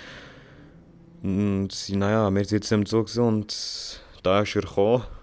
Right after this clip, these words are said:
mit gerissenem Wanderrucksack und knallrotem Gesicht. Natürlich wird es einem sehr, sehr angerannt. Natürlich auch vielleicht auch ein bisschen peinlich, aber für die Gegenübernden ist es teilweise lustig.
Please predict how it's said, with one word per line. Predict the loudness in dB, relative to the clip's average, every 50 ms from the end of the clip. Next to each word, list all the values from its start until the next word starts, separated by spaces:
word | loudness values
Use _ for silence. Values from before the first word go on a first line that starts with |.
| -20 -18 -10
mit | -10 -10 -8 -4 0
gerissenem | 2 2 2 2 0 -2 0 0 0
Wanderrucksack | 0 2 0 2 2 2 2 2 2 0 2 4 4 4 4 2 -2 -8 -16 -12 -8
und | -6 -6 -6 -6
knallrotem | -4 0 2 4 6 6 6 4 2 0 -6
Gesicht. | -2 0 0 0 0 -2 -10 -18 -20 -20 -20 -20 _ _ -20 -14 -10
Natürlich | -10 -8 -2 0 2 2 2 2 0 -2 -2
wird | -2 -2 -2
es | 0 -2
einem | 0 0 0 0 -2 -2 -2
sehr, | -2 2 4 6 6 6 4 2
sehr | 2 4 4 6 6 6
angerannt. | 6 4 4 4 0 0 0 -2 -6 -8 -8 -8 -6 -4 -4 -4 -4 -6 -12 -14 -14 -10 -8
Natürlich | -8 -2 -2 -2 -2 0
auch | 2 2 2 4 2 2 0 -2
vielleicht | -4 -4 -4 -2 0 0 0 -2 -2 -8 -12 -12 -18 -20 _ _ _ _ _ -18 -8
auch | -4 -2 -2 -2 -2 -4
ein | -6 -8 -8 -10 -18 -20 _ 2
bisschen | 4 4 6 6 4
peinlich, | 2 0 2
aber | 0 0 2 0 -4 -6 -8 -18 -20 -20 -20 -20 -20 -20
für | -14 -4 -4 -4
die | -4 -4 0
Gegenübernden | 0 0 2 2 0 0 0 0 0 0 0 2 4 4 4 4
ist | 2 0 0
es | -2 0 -2 -4 -8 -8 -10 -14 -16 -20 -20 -20 -20 -12 -4
teilweise | -2 0 0 0 -2 -2 -2 -2 -2 -4 -6 -8
lustig. | -6 -6 -6 -6 -10 -10 -10 -12 -12 -12 -20